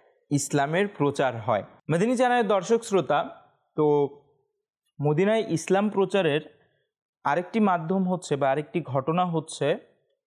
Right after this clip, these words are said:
বায়াতে উকবার দ্বিতীয় পর্যায়, যেটাকে দ্বিতীয় বায়াতে উকবাও বলা হয়।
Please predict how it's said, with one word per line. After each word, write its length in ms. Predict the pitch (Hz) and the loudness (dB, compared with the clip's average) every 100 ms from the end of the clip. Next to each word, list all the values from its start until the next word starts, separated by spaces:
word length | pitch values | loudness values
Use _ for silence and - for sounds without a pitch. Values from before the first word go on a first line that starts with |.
| _ - 120 | _ -10 -2
বায়াতে 480 | 143 147 180 185 - | 0 0 0 -2 -2
উকবার 460 | 143 - 139 139 160 - - _ _ 139 | -8 -6 -4 0 0 -2 -18 _ _ -12
দ্বিতীয় 480 | 120 156 160 190 | -2 -2 2 0
পর্যায়, 420 | 185 135 110 117 - _ _ _ _ _ _ _ | 2 0 -2 -4 -6 _ _ _ _ _ _ _
যেটাকে 380 | 123 131 147 185 | -8 -4 0 0
দ্বিতীয় 800 | 202 - 139 117 147 143 180 185 214 277 - 139 | -2 -6 -8 -4 -4 -4 -2 2 2 -2 -10 -4
বায়াতে 480 | 123 127 131 165 190 175 | 0 0 -2 -2 -2 0
উকবাও 440 | 127 135 143 160 | -6 0 2 2
বলা 280 | 127 120 120 | 2 0 0
হয়। 180 | 117 | -4